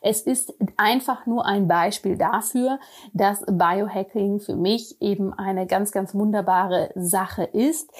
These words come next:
weil es die sehr modernen Aspekte aufgreift. Und Punkt Nummer zwei,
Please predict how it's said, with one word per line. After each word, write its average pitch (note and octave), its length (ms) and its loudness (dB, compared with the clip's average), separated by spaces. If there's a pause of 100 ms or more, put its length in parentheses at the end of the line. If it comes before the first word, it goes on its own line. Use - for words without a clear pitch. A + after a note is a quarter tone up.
(240)
weil F3+ 400 4
es B3 180 -2
die F#3+ 240 0
sehr F#3 360 0
modernen F3 440 -2
Aspekte - 720 -6 (140)
aufgreift. G#3+ 1080 0 (400)
Und - 180 -2
Punkt A#3 200 -2
Nummer G3+ 240 0
zwei, G3+ 640 2